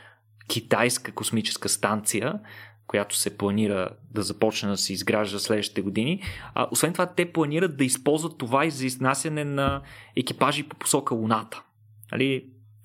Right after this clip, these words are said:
Китайците не спят, те също, а, виждат какво се случва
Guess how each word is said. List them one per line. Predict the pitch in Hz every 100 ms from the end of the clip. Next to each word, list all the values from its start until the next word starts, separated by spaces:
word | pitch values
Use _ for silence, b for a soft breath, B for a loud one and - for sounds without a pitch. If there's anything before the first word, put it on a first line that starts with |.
| B B B B
Китайците | - 139 135 -
не | 113
спят, | 110 156 160 - - - -
те | 135 127
също, | 127 135 - 135 131
а, | 123 117 113
виждат | 120 113
какво | - 110 120
се | 104
случва | - 131 127 131 143 147